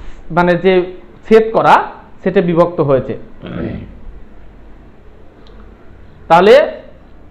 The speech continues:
কয়টা নিঃশ্বেদ সেট এখানে দেখতে পাচ্ছি আমরা? পি, কিউ, আর, এস। আর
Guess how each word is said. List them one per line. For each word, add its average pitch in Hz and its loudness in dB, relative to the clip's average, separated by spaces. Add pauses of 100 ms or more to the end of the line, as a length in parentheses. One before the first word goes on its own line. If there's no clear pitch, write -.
(220)
কয়টা 214 4
নিঃশ্বেদ 254 -2
সেট 247 0
এখানে 240 0
দেখতে 240 2
পাচ্ছি 240 0
আমরা? 247 2 (240)
পি, 214 0 (220)
কিউ, 233 -2 (280)
আর, 277 6 (300)
এস। 147 -2 (720)
আর 170 4